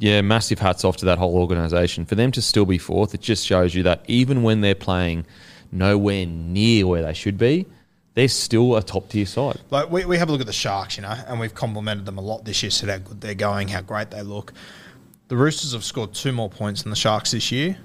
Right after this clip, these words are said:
Speaker 2: and they've got the exact same defense.
Speaker 1: It's crazy. It just shows you the different, like, because you have such high expectations of a club,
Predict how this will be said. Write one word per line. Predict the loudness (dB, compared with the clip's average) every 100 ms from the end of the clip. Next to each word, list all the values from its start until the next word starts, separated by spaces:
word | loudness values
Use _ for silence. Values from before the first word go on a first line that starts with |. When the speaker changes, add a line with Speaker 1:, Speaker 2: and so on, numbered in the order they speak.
| -12 -4
Speaker 2:
and | -2
they've | -2
got | -4 -4
the |
exact | -4 -4 -2 -2
same | -2 -4
defense. | -6 -8 -8 -10 -12 -16 -20 _ _ _ _ _ _
Speaker 1:
It's |
crazy. | -8 -4 -2 -2 -2
It | 0
just | 0
shows | 2 2 2
you | 0
the | 0
different, | 0 0 0
like, | 0 -2
because | -2 0
you | 2
have | 2
such | 2 -2 0
high | 0 0
expectations | -2 -6 0 0 0 -2
of | -4
a |
club, | -2 2 2 0